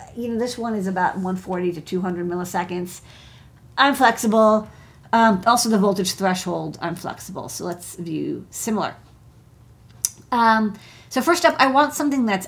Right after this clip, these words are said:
active 'cause I don't want another N R N D thing. So let's, uh, only look at those. Next up, the voltage threshold. Um, this is important. You don't want it to be too low because I want to make sure that we trigger when the power supply is,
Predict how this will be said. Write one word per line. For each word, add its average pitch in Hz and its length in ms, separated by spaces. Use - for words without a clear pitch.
active 269 880
'cause 180 160
I 175 60
don't 170 160
want 185 160
another 180 320
N 196 100
R 190 100
N 190 180
D 190 180
thing. 233 580
So - 200
let's, 175 400
uh, 185 200
only 185 200
look 175 200
at 170 220
those. 196 800
Next 285 320
up, 330 160
the 262 140
voltage 254 580
threshold. 226 800
Um, 208 340
this - 120
is 214 140
important. 190 360
You 185 80
don't 190 160
want 220 160
it - 100
to 185 80
be 180 140
too 190 280
low 240 440
because 190 380
I 190 80
want 175 240
to 196 80
make 180 180
sure 185 240
that 170 240
we 175 240
trigger 196 400
when 175 200
the 160 60
power 170 260
supply 170 400
is, 156 260